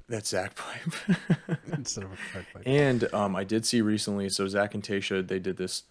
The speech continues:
Speaker 1: five K together, which
Speaker 2: Mm-hmm.
Speaker 1: I had seen pictures of it before. I didn't realize until yesterday that, uh, Doctor Joe was with them.
Speaker 2: Oh.
Speaker 1: Yeah, he ran the five K with them.
Speaker 2: Nice.
Speaker 1: Yeah, and they were taking pictures together afterwards. So,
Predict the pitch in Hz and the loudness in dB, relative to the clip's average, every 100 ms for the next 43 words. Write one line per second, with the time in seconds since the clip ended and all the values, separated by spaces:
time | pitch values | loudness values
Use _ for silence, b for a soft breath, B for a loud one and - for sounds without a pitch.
0 | _ - 98 98 - 104 104 110 110 110 | _ 0 2 2 0 0 2 4 4 0
1 | - 107 98 - - 98 98 117 - 104 | -2 -4 -4 -4 -6 -6 -4 -8 -6 -2
2 | 104 - 104 104 98 98 95 92 95 - | 0 0 -2 -2 -4 -2 -2 -2 -4 0
3 | 107 98 - b b b 113 139 135 127 | 2 2 0 b b b 0 2 6 8
4 | 113 107 104 98 98 - 98 95 95 92 | 8 4 2 2 0 0 0 0 2 0
5 | 92 - 95 90 95 101 107 107 98 110 | -2 -6 -4 -4 -4 -2 -2 -2 2 6
6 | 120 - - - - 110 _ _ _ _ | 6 2 -8 -10 -12 -16 _ _ _ _
7 | - 110 123 381 330 131 92 85 - 110 | -12 -8 -8 -8 -6 -2 -2 -4 -2 2
8 | 107 110 117 113 120 117 92 92 90 90 | 4 4 4 4 2 2 -4 -2 -6 -10
9 | _ _ _ _ 202 220 110 - - _ | _ _ _ _ -14 -8 -8 -10 -16 _
10 | - 104 95 101 101 101 107 104 95 98 | -6 -4 -4 -4 0 0 0 -2 -2 -4
11 | 101 92 98 92 95 95 98 98 98 - | -6 -4 -2 0 0 -2 -6 -10 -8 -4
12 | 98 | -4